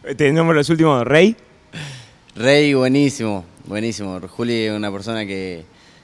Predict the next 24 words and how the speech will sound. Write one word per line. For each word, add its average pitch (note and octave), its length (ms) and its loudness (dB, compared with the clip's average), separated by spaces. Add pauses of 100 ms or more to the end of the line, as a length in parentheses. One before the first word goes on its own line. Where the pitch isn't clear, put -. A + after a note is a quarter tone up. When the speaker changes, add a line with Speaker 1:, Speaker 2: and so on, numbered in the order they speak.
(120)
Speaker 2:
que F#2 580 -8 (140)
admi-, F#2+ 400 -10
admiro G2 380 -8
y G2 60 -10
quiero G#2 180 -8
muchísimo, G2+ 540 -10
eh, E2 260 -14 (260)
es F#2 220 -14
súper F#2 420 -16
copado, G#2 420 -6
es F#2+ 60 -10
parte G2 240 -8
del F#2+ 120 -6
equipo F#2+ 280 -8
de F#2+ 60 -6
Wes F#2 160 -10
Tyson A2 440 -8 (480)
y F2 680 -10 (240)
es F2+ 220 -16
un, F2+ 220 -12
es F2 180 -14
un F#2 180 -10
gran G2 440 -8
colega. F2+ 440 -10